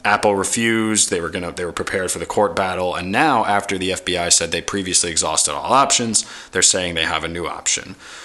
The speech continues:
So the court fight's on hold, but the broader legal debate is not.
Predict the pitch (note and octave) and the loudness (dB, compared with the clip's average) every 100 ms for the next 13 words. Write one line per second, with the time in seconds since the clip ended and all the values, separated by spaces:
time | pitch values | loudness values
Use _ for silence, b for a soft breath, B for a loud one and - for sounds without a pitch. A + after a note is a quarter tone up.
0 | B - G2 G2 C#3 C3+ C#3 A#2+ A2+ - | B 0 2 0 2 2 4 4 6 4
1 | F#2+ F#2 - B2 A#2+ A2+ G#2+ G2+ G#2 F#2+ | 2 -2 0 2 4 2 0 -2 -4 0
2 | G2 F#2 F#2 F#2 F#2+ F#2 F#2 F#2 F#2+ A2 | 2 2 0 -4 -4 -2 -2 -6 -2 4
3 | A2+ G#2+ G2 F#2 G2+ F#2+ F2 E2+ G2 F#2 | 6 6 2 0 -2 -2 -4 -2 -2 -2
4 | F2 E2 D2+ E2 F2+ C#2 - - | -2 -4 -4 -2 -2 -2 -4 -4